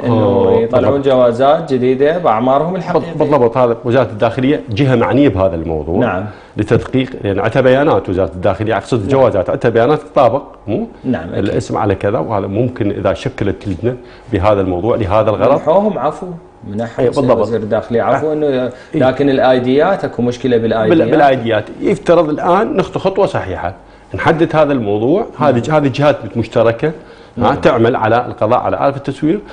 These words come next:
Speaker 2: من خلال وزارة الشباب، اتحاد كرة القدم، آباء،
Speaker 1: نعم.
Speaker 2: آباء اللاعبين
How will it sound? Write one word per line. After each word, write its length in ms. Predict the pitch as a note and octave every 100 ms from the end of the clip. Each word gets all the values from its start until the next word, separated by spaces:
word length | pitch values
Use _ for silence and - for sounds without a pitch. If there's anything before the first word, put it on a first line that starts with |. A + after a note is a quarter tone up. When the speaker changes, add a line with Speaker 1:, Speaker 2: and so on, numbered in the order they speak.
| - -
Speaker 2:
من 100 | B2
خلال 240 | A#2+ G#2
وزارة 180 | F#2+ A#2
الشباب، 400 | - C3 A#2+ A#2
اتحاد 340 | F#2+ G#2 A#2+
كرة 260 | B2+ C3+ B2+
القدم، 320 | - C3 B2+ A#2+ -
آباء، 500 | C3 B2 B2+ F3 E3+ - - - - -
Speaker 1:
نعم. 260 | B2+ A2 F#2 F2+
Speaker 2:
آباء 340 | A#2 A2+ C3+ E3
اللاعبين 640 | E3 D3+ A2+ A#2+ A#2